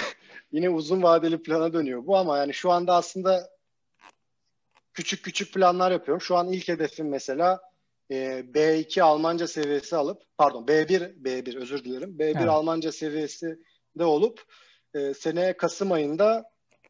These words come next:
Speaker 1: bu, e, süreç oturumunu almak istiyorum. Böylece, e,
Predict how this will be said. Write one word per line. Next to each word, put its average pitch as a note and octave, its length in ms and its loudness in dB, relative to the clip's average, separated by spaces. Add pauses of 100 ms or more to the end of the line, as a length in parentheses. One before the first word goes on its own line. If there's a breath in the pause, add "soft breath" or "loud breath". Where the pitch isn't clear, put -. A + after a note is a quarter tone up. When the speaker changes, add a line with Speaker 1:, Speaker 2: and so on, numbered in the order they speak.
Speaker 1:
bu, F3 540 -4
e, D3+ 220 -2
süreç F3+ 420 -2
oturumunu E3 440 -2
almak C3+ 300 0
istiyorum. D#3 460 -10 (540)
Böylece, D3+ 600 2 (680 soft breath)
e, B2+ 440 -6